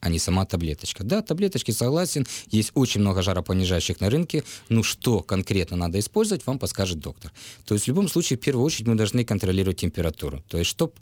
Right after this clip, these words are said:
э, вы за ней могли проследить. Вы выпили жаропонижающее, вы проследили,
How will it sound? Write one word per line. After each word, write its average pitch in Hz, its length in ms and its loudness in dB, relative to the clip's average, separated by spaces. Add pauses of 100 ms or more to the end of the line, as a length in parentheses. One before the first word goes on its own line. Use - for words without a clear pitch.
(260)
э, 98 280 2
вы 120 180 2
за 101 160 2
ней 117 180 4
могли 101 300 2
проследить. 92 540 -2
Вы 123 140 0
выпили 160 320 2
жаропонижающее, 90 880 0
вы - 20 -4
проследили, 131 600 0